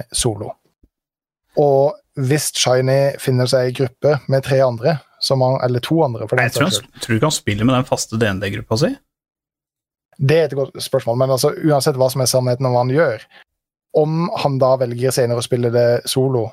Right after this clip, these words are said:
Speaker 1: eller sammen med noen andre
Speaker 2: Ja.
Speaker 1: en annen gang, så er det en helt annen opplevelse. For det, det, det er det som er så morsomt når du spiller det online. Jeg har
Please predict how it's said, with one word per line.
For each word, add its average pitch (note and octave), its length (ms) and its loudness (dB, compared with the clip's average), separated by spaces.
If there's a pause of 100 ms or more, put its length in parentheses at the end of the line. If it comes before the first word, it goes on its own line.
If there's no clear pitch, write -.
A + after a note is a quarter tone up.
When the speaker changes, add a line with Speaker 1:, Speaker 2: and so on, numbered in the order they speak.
(160)
Speaker 1:
eller A#2+ 300 0
sammen A#2 260 -2
med A#2+ 160 0
noen A#2+ 160 -2
andre A#2+ 320 -2 (240)
Speaker 2:
Ja. A#2 160 0
Speaker 1:
en B2+ 160 -4
annen A#2 180 -2
gang, C#3 160 0 (280)
så C#3 180 0
er B2 80 0
det C3+ 100 -4
en A#2 60 -4
helt A#2+ 240 -2
annen A#2+ 180 0
opplevelse. A#2+ 520 -4 (400)
For C#3+ 120 0
det, C3+ 180 2
det, C#3 260 0 (320)
det C#3 100 0
er C3 80 0
det B2+ 180 0
som - 160 0
er C#3 140 0
så D3+ 160 2
morsomt C3+ 320 -2
når C3+ 140 0
du C3 40 -6
spiller C#3 380 -2
det - 80 -2
online. A#2 320 -2
Jeg A#2+ 100 0
har D#3+ 140 0